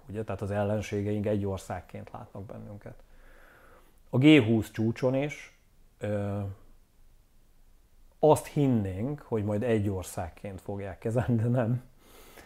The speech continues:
Hanem, és pont ezért volt, hogy a bejátszásokban is ugye Franciaországról beszéltünk, Németországról beszéltünk, hogy egyébként abban a pillanatban, amikor ilyenfajta helyzet van, akkor ez az egységes valami, pah, ez így szétugrik, és mindenki elkezd a saját nemzeti dolgai kapcsán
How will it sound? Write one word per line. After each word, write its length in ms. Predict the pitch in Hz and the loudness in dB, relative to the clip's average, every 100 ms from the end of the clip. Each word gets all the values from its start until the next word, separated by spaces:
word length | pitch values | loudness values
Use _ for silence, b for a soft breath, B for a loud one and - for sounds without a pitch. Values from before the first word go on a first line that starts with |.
| B B B | B B B
Hanem, 300 | 117 120 135 | 2 4 2
és 140 | 127 | 2
pont 280 | - 135 120 | 6 8 8
ezért 280 | 107 104 - | 4 2 -2
volt, 220 | 104 98 | -2 0
hogy 100 | 101 | -2
a 80 | 98 | 0
bejátszásokban 720 | 101 95 - 98 - 95 98 | -2 -2 -4 -8 -6 -6 -6
is 100 | 92 | -4
ugye 140 | 98 | -6
Franciaországról 800 | - 113 110 107 98 104 98 101 | -2 -2 0 -2 -2 -2 -2 -2
beszéltünk, 680 | 92 98 - 95 95 95 95 | -4 -6 -6 -8 -8 -8 -6
Németországról 800 | 98 98 95 98 - 101 95 95 | -4 -4 -6 -8 -8 -8 -6 -6
beszéltünk, 640 | 95 95 - 101 101 101 101 | -6 -8 -10 -10 -10 -12 -12
hogy 160 | 101 | -6
egyébként 360 | 139 165 160 110 | -2 -2 -2 -2
abban 220 | 123 107 | 0 -2
a 60 | 92 | -4
pillanatban, 480 | 101 107 104 101 98 | -6 -4 -2 -2 -4
amikor 240 | 92 95 | -6 -6
ilyenfajta 500 | 107 101 87 92 87 | -6 -6 -8 -10 -8
helyzet 360 | 92 110 120 - | -8 -6 -8 -10
van, 260 | 156 82 | -10 -8
akkor 260 | 104 - 104 | -10 -8 -6
ez 120 | 104 | -6
az 100 | 95 | -4
egységes 500 | 117 104 98 90 90 | -4 -4 -6 -10 -10
valami, 200 | 113 113 | -6 -4
pah, 180 | - - b b b b | -6 -10 b b b b
ez 120 | 101 | -6
így 120 | 101 | -4
szétugrik, 640 | - 123 98 90 117 - - | 0 2 2 -2 -4 -6 -8
és 100 | 185 | -6
mindenki 420 | 349 117 113 151 | 0 0 2 2
elkezd 340 | 104 98 110 104 | 0 0 -2 -2
a 40 | |
saját 360 | - 107 95 101 | 0 0 0 -4
nemzeti 400 | 101 98 90 95 | -4 -4 -4 -4
dolgai 400 | 95 90 87 85 | -4 -4 -8 -8
kapcsán 560 | 104 - 117 104 101 | -8 -6 -6 -4 -4